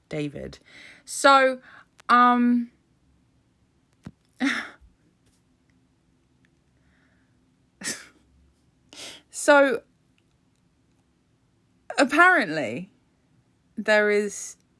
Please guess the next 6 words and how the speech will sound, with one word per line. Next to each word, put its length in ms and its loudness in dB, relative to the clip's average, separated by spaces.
no 320 -2
evidence 840 -10
that 160 -10
Boris 300 0
Johnson 580 -8
knew 520 -8